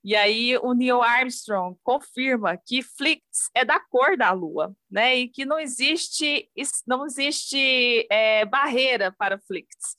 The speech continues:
Então é um livro emblemático, atual,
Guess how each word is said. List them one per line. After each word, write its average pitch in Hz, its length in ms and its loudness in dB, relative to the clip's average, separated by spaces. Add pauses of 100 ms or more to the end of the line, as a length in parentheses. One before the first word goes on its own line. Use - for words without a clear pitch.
(240)
Então 226 140 2
é 247 260 6
um 247 120 0
livro 240 340 0
emblemático, 208 1080 0
atual, 208 760 2